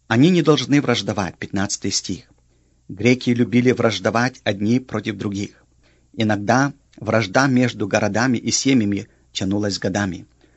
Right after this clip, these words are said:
Но Дитя Божие, и особенно руководители, должны следить, чтобы вся вражда была положена у креста и оставлена там. Такой должна быть жизнь церкви. Какой все еще план Божий по отношению к нам?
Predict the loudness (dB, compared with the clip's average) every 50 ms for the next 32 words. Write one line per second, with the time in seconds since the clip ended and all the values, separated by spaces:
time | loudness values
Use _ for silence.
0 | _ _ _ _ _ _ -6 -6 -4 -4 -4 -2 0 0 0 2 4 4 4 4
1 | 2 0 -4 -6 -10 -14 -20 -8 _ -4 -2 -2 0 0 0 0 0 -2 -2 -4
2 | -4 -4 -6 -4 -2 -2 0 0 0 0 0 -6 -10 -10 -12 _ _ _ _ _
3 | _ -6 -4 -4 -4 2 2 4 4 4 2 0 -2 -2 2 2 2 2 0 -4
4 | -10 0 0 0 2 2 -2 -4 -4 -10 _ _ _ _ _ -4 0 0 0 0
5 | 2 0 -2 -2 -2 0 0 0 0 -2 -6 _ -4 -2 0 0 0 -2 -2 -6
6 | -2 0 0 0 2 2 0 0 0 -2 -4 -8 -6 -8 -4 -4 -4 -4 -2 -4
7 | -4 -4 -8 -16 _ _ -2 0 0 -2 -4 -6 -6 -6 -4 -4 -4 -4 -4 -4
8 | -4 -6 -6 -6 -10 -16 _ _ _ _ _ _ _ _ _ _ _ _ _ _
9 | _ _ _ _ -2 -2 0 2 2 2 4 4 0 0 0 0 2 2 2 2
10 | 0 -4 _ _ -10 -4 -2 -2 -2 -2 -6 _ -6 -2 0 0 0 0 -2 -4
11 | -4 -4 -4 -4 -4 -4 -6 _ -20 -20 -20 _ _ _ _ _ _ _ _ _
12 | _ _ _ _ _ _ _ _ _ _ _ _ _ _ _ _ _ _ _ _
13 | _ _ _ _ _ _ _ _ _ -4 -4 -2 2 2 2 4 2 2 0 2
14 | 4 4 4 6 4 2 2 0 -2 -2 -2 0 2 2 0 2 2 2 4 4
15 | 0 -2 -2 -6 -6 -4 -6 -6 -4 -4 -4 -2 -2 -2 -4 -4 -6 -6 -8 -8
16 | -12 -16